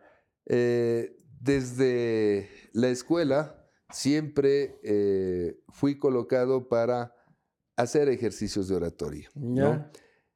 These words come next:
Speaker 1: Eh, igual en la secundaria, igual mi vida universitaria, y igual he pasado la vida profesional con lo mismo.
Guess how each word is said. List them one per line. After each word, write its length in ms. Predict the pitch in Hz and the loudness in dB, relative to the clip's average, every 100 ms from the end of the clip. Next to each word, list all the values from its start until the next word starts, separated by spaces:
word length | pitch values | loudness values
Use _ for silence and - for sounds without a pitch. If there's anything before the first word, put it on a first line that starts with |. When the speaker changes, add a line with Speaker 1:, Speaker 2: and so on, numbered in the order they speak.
| _ _ - | _ _ -4
Speaker 1:
Eh, 680 | 95 98 95 92 90 92 - | 0 0 0 0 0 -2 -2
igual 320 | 117 123 117 | 0 2 0
en 140 | 113 107 | 0 -2
la 80 | 101 | -2
secundaria, 840 | 107 113 110 139 139 135 131 127 - | -4 -4 0 2 2 0 -2 -4 -6
igual 300 | 104 113 110 | -2 -2 -2
mi 120 | 107 | -2
vida 220 | 107 107 | -2 0
universitaria, 1080 | 104 107 110 110 131 127 151 147 143 143 131 _ _ _ _ _ _ _ _ | 0 0 0 -2 -4 0 0 2 0 -4 -8 _ _ _ _ _ _ _ _
y 680 | - 127 127 123 120 117 - 139 | -2 2 2 2 0 -2 -2 -2
igual 360 | 135 156 160 | 0 0 2
he 100 | 156 | 0
pasado 480 | 156 139 147 151 151 | 0 0 2 2 2
la 100 | 139 | 2
vida 300 | 131 143 135 | 0 0 -2
profesional 720 | 123 117 120 127 127 135 131 | -2 -2 -2 -2 0 0 -2
con 160 | 131 123 | -2 0
lo 100 | 123 | 0
mismo. 500 | 127 107 85 92 | -2 -2 -8 -10